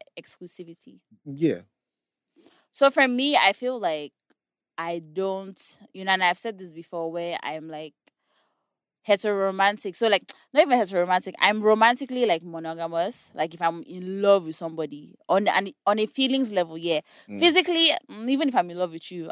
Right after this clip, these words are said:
Speaker 1: I'm sure if I, if, you know, my crush, if Ghost comes in or Mario Hardy comes in,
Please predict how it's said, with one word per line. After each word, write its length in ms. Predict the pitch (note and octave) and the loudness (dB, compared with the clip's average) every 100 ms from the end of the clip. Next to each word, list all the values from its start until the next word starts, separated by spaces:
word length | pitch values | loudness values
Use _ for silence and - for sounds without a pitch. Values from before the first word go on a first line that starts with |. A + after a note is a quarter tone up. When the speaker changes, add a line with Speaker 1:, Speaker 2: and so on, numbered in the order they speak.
| - | -6
Speaker 1:
I'm 180 | D3+ E3 | -2 -2
sure 180 | - A3+ | 4 4
if 140 | G#3 | 4
I, 180 | E3+ E3 - | 2 -2 -8
if, 240 | G#3+ - | -18 -18
you 140 | F3+ F3 | -18 -18
know, 260 | D#3+ D#3+ E3+ | -18 -20 -18
my 160 | E3 | -16
crush, 340 | D#3+ F#3+ F3 - | -6 -2 -2 -2
if 160 | E3+ - F3+ | -14 -16 -10
Ghost 460 | F3+ G3+ F#3 - - | -2 -2 -2 -10 -12
comes 240 | F#3+ F3+ | -12 -10
in 60 | E3+ | -10
or 80 | E3 | -4
Mario 200 | E3+ F3+ | -2 4
Hardy 220 | G3 G3 | 4 2
comes 300 | - E3+ D#3+ | -8 -10 -10
in, 120 | D3 | -14